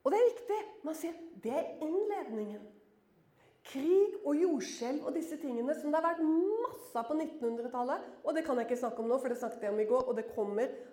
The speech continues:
antageligvis på, eh, uten tvil, eh, nettsiden vår.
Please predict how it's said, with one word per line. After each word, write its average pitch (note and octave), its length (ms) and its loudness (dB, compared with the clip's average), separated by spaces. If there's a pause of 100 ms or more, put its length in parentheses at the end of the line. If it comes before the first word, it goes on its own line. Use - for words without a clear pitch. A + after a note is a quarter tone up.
(100)
antageligvis A3 800 -2 (500)
på, G#3 140 2 (540)
eh, G#3+ 260 0
uten A3 280 -2
tvil, G3 280 4 (1200)
eh, A3 220 2
nettsiden G#3 520 0
vår. F3 200 -4